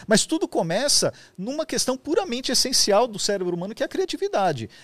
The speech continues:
E o artista trabalha com isso, né? Puramente, é, só que o artista, ele já é mais instintivo. Eu, eu acho, se eu, você, você vai me corrigir tudo, Zé. É, ele é mais instintivo porque ele põe, ele põe ali sentimentos e o, e o,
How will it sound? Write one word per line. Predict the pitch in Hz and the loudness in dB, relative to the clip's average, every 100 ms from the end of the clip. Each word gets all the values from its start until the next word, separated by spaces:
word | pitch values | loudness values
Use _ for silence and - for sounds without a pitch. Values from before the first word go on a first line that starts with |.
| - | -10
E | 165 | 2
o | 202 | 4
artista | 196 - 269 - | 4 2 -2 0
trabalha | 269 226 160 151 143 | 2 2 4 4 2
com | 151 131 | -4 -4
isso, | 113 - 117 | -4 -6 -2
né? | 165 254 - _ | -2 -2 -8 _
Puramente, | 180 226 196 226 - 302 175 135 - _ | 0 2 0 0 0 2 0 0 -12 _
é, | 143 | -4
só | - 247 | 2 2
que | 277 | 6
o | |
artista, | 277 - 233 247 - | 4 4 -2 -2 -4
ele | 262 247 | -6 -4
já | 247 | -4
é | |
mais | 240 233 208 | -2 -2 -2
instintivo. | 240 - 277 294 - 233 156 123 - _ _ _ | -2 -4 -4 -6 -4 -2 -4 -8 -12 _ _ _
Eu, | 120 123 120 | -12 -4 0
eu | |
acho, | 127 104 - | 0 0 -6
se | - 127 | -4 -4
eu, | 113 | -4
você, | 101 - 120 | -4 -6 -4
você | - 113 | -2 0
vai | 127 | -2
me | 151 | -2
corrigir | 180 151 165 | -4 -4 -6
tudo, | - 156 | -6 -6
Zé. | 113 98 - - - - | -6 -8 -12 -20 -20 -2
É, | 160 170 160 160 | 4 4 4 4
ele | 185 | 4
é | |
mais | 190 196 | 6 4
instintivo | 226 - 208 220 240 285 | 2 -2 -2 -2 -2 -4
porque | 277 269 | -4 -4
ele | 247 | -4
põe, | - 202 247 269 | -2 -2 0 2
ele | 185 175 | 2 2
põe | - 202 214 | 2 2 2
ali | 180 | 4
sentimentos | - 226 269 302 233 190 131 110 | 2 2 0 0 0 0 -4 -2
e | 170 | 0
o, | 175 147 | 0 2
e | 165 | 4
o, | 165 160 143 | 6 4 2